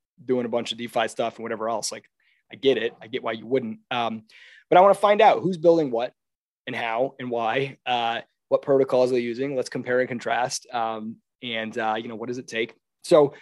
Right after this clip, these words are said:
I've, I've got a couple people already lined up that I'm gonna chat with, um, on here. And Josh Hensley, I will bring you back on, uh, since I just decided last minute to go ahead and make this now that I'm feeling a little better. I didn't wanna, I didn't wanna try to, you know, g-,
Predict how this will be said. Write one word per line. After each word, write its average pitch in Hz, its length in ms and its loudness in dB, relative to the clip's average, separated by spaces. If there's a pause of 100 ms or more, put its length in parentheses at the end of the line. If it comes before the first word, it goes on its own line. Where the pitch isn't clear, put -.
(200)
I've, 165 100 2
I've 165 180 4
got 214 140 8
a 190 60 6
couple 180 240 4
people 160 420 4
already 143 500 2
lined 139 240 -2
up 139 160 2
that 131 80 -8
I'm 127 60 -10
gonna 127 100 -6
chat 127 280 -4
with, 131 260 0 (160)
um, 120 400 -2 (880)
on 131 140 0
here. 131 180 2
And 131 220 0
Josh 127 220 2
Hensley, 127 340 -4
I 113 40 -2
will 120 180 -6
bring 117 200 -6
you 113 80 -8
back 113 240 -8
on, 110 340 -10
uh, 107 300 -8
since 110 220 -12
I 107 60 -6
just 110 200 -14
decided 113 340 -6
last 110 280 -8
minute 110 180 -12
to - 80 -20
go 110 140 -8
ahead 107 140 -8
and 110 100 -14
make 110 180 -10
this 107 260 -6
now 110 140 -8
that 107 60 -8
I'm 104 100 -14
feeling 110 220 -10
a - 20 -14
little 107 140 -12
better. 104 340 -10 (420)
I 110 40 -14
didn't 113 100 -12
wanna, 110 380 -8
I 117 80 -10
didn't 110 100 -12
wanna 110 140 -10
try 107 220 -6
to, 104 160 -6 (360)
you 123 100 -18
know, 107 220 -12 (380)
g-, 147 360 -20